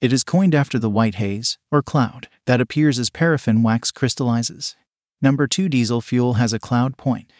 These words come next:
of fourteen degrees Fahrenheit, or minus ten Celsius. If the temperature continues dropping, it will eventually reach a point where wax crystals collect rapidly on the fuel filter, starving the engine of fuel.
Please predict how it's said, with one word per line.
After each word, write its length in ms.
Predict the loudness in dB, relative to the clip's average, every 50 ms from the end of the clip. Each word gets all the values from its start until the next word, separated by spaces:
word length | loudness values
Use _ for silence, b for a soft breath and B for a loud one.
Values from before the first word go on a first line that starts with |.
| b b b
of 140 | -2 -2
fourteen 440 | 0 0 0 0 0 2 2 2 2
degrees 440 | 2 -2 -2 0 0 2 2 0 0
Fahrenheit, 600 | 0 2 2 2 2 0 -2 -4 -6 -10 _ -20 _ _ 0
or 100 | 2 4
minus 380 | 4 4 4 2 0 -2 -4
ten 260 | -2 0 0 2 2 2
Celsius. 720 | 0 0 -2 -2 -2 -4 -8 -10 -12 -12 -12 -12 -14 _ _ _ _ _ _ _ _ _ _ -6
If 100 | -6 -4
the 140 | -2 -2 -2
temperature 480 | 0 0 0 0 0 -2 -4 -4 -6 -2
continues 560 | 0 -2 -2 2 2 2 2 2 0 -2 -2
dropping, 420 | -2 -2 -2 -2 -2 -8 -16 -20 _ _ _ _ _ _ _ _ _ _ _ _ _ _ _ _ -2
it 140 | 0 0 2
will 160 | 4 4 4
eventually 560 | 4 4 2 2 2 0 0 0 0 0 0
reach 280 | 0 0 -2 0 0 -4
a 60 | -6
point 320 | -2 0 0 0 0 0
where 140 | -2 -2 0
wax 340 | 2 2 0 0 0 -4 -8
crystals 520 | -4 -4 -4 -4 -4 -4 -6 -4 -4 -4
collect 400 | -4 -2 -2 -2 -2 -2 -4 -2
rapidly 480 | 0 0 0 0 -2 -4 -2 0 0 2
on 160 | 2 0 0
the 80 | -2 -4
fuel 280 | -4 -4 -2 -2 -4
filter, 460 | -4 -4 -4 -4 -4 -6 -10 -12 _ _ _ _ _ _ _ _ _ _ _ _ _ B B B B
starving 480 | B -4 0 0 0 2 2 2 4 4
the 160 | 2 2 2
engine 320 | 2 2 2 2 2 2 0
of 80 | 0
fuel. 460 | -2 -4 -2 -2 -2 -2 -4 -10 _